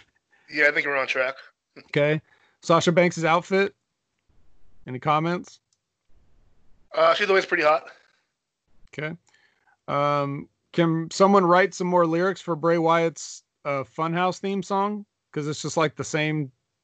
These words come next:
Speaker 2: four lines over and over again. Mm. Uh, speaking of music, uh, Seth finally got new music, uh, heavenly sounding. Um, the match,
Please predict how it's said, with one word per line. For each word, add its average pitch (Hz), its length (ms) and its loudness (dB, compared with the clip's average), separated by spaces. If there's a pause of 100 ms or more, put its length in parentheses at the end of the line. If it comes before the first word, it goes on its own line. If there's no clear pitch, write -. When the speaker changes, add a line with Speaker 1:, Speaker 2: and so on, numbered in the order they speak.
(120)
Speaker 2:
four 160 220 2
lines 151 400 0
over 147 240 0
and 139 100 0
over 139 220 0
again. 156 320 -4 (1080)
Mm. 113 1200 -8 (640)
Uh, 170 380 4
speaking 202 320 2
of 175 80 6
music, 180 480 4
uh, 156 260 0
Seth 180 400 2
finally 180 460 2
got 151 240 2
new 175 220 2
music, 160 680 0 (580)
uh, 143 280 -6
heavenly 147 480 0
sounding. 120 520 -8 (960)
Um, 120 600 -4 (1500)
the 143 100 -2
match, - 840 -2